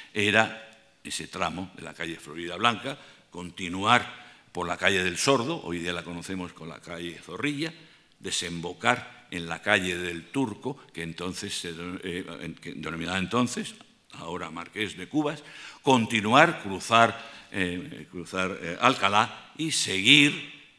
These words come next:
eh, por la calle del Barquillo, s-, continuar un poco más, la Plaza del Rey, y luego girar a la derecha para coger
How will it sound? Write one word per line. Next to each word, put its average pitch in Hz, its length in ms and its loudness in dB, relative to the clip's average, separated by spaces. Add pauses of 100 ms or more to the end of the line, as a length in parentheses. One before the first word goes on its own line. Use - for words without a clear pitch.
(160)
eh, 87 100 -8
por 101 320 -2
la 87 120 -6
calle 104 280 2
del 123 160 4
Barquillo, 135 680 2 (640)
s-, - 260 -14
continuar 90 480 -2
un 92 80 -2
poco 92 200 -8
más, 131 240 6
la 113 140 4
Plaza 107 260 -2
del 143 140 4
Rey, 110 260 6 (160)
y 85 100 -12
luego 95 200 -6
girar 101 320 -6
a 107 80 -4
la 107 80 -2
derecha 101 300 -2
para 143 200 -4
coger 110 400 -8